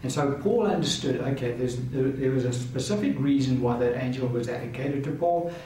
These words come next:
uh, to buffet him, and wasn't gonna go away. Paul had to learn to rely on the grace of God. And so he stopped praying that prayer.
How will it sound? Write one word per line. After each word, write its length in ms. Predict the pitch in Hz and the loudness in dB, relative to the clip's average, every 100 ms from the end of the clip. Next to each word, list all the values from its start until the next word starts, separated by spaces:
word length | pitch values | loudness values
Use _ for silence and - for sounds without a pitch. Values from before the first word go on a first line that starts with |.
| - - | -16 -10
uh, 200 | 123 120 | -6 -4
to 80 | 120 | -2
buffet 340 | 127 175 175 160 | 0 2 2 0
him, 300 | 170 - - - | 0 -2 -8 -10
and 160 | - 131 | -2 2
wasn't 260 | 127 104 104 | 2 2 4
gonna 140 | 139 | 4
go 180 | 127 123 | 4 4
away. 400 | 123 127 123 123 - | 4 2 2 -2 -2
Paul 240 | 190 196 | 2 2
had 200 | 160 165 165 | 2 0 0
to 80 | 143 | 2
learn 520 | 135 139 135 - - | 4 2 0 -4 -6
to 180 | 151 131 | 0 2
rely 320 | 123 120 123 | 4 4 2
on 80 | 120 | 0
the 60 | 117 | -2
grace 300 | 120 110 - | -2 -4 -6
of 120 | 107 | -8
God. 320 | 107 - - - - - | -8 -8 -10 -14 -14 -8
And 100 | 131 | -4
so 180 | 131 139 | 0 2
he 160 | 143 165 | 2 2
stopped 400 | - 202 196 - | 2 -2 -2 -2
praying 360 | 165 156 147 | 0 2 4
that 280 | 135 123 123 | 4 2 -4
prayer. 340 | - 165 - | 0 0 0